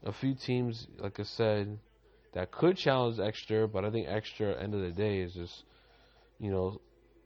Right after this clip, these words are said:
leaps and bounds over the competition in New Hampshire. So really not much to really go to, you know, in that state. Uh, Rhode Island, same thing, not much for Rhode Island.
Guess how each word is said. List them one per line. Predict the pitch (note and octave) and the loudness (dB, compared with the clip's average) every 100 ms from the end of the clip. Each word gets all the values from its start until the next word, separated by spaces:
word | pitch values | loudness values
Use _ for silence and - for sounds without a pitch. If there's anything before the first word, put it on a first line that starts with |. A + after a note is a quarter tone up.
| _ _ _ _ - _ | _ _ _ _ -20 _
leaps | A#2 B2 A#2 - | 0 0 0 -4
and | G2+ F#2 | -4 2
bounds | G#2 G#2+ G#2 G2 F#2 - - _ _ _ - | 4 6 4 0 -6 -14 -20 _ _ _ -4
over | G#2+ A2 F#2+ | 0 0 -2
the | F2+ | -2
competition | G2 F2 - G2+ F#2 F2 E2+ - | 0 -2 -4 -6 -4 -6 -10 -8
in | F2+ | -8
New | F2+ | -6
Hampshire. | F#2 F2 - - E2+ F2 - - _ _ - - - F4+ _ _ _ _ - - _ - - | -4 -4 -6 -8 -8 -10 -18 -20 _ _ -20 -20 -20 -20 _ _ _ _ -20 -20 _ -20 -12
So | F2+ | -6
really | G2 G2+ | -2 0
not | G2 F#2 | -2 -2
much | F#2 F#2 - | -2 -4 -4
to | F2+ | -4
really | F#2 F2+ | -2 -2
go | F2+ F2+ - | -2 -4 -6
to, | F2 F2 - - | -8 -8 -10 -12
you | F#2+ | -12
know, | E2+ - F2 | -10 -10 -8
in | |
that | F#2 F#2 - | -4 -6 -8
state. | - E2 E2 - _ _ _ _ - _ - _ _ _ - | -8 -8 -8 -12 _ _ _ _ -20 _ -20 _ _ _ -2
Uh, | F#2+ F#2+ | 0 2
Rhode | F#2 G#2+ | 2 4
Island, | A2 G#2+ G#2 | 6 6 2
same | G#2 C3 C3 C3+ | 0 2 2 2
thing, | G#2+ G2 G2+ | 0 0 0
not | A2+ F2+ | -2 -2
much | F#2+ F#2 - | -2 -2 -6
for | - F#2+ | -6 -4
Rhode | F2+ F2+ | 0 0
Island. | F2+ F#2+ F#2 F2+ F2 F2 | 2 0 0 -2 -4 -6